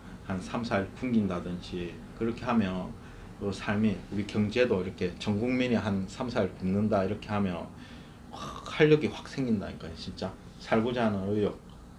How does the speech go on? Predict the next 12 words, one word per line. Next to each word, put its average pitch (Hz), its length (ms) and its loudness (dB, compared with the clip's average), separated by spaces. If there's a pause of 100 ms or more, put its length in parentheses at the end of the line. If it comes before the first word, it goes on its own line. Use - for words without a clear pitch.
뭐 110 100 4
이런 107 180 6
것도, 92 360 -4
우울증도 113 480 2
많이 95 460 -4
사라지고, 92 580 -4 (540)
응? 107 100 -6 (280)
세상 113 360 0
고마운 110 380 4
것도 - 320 -4 (180)
막 - 200 -12
이런, 110 240 2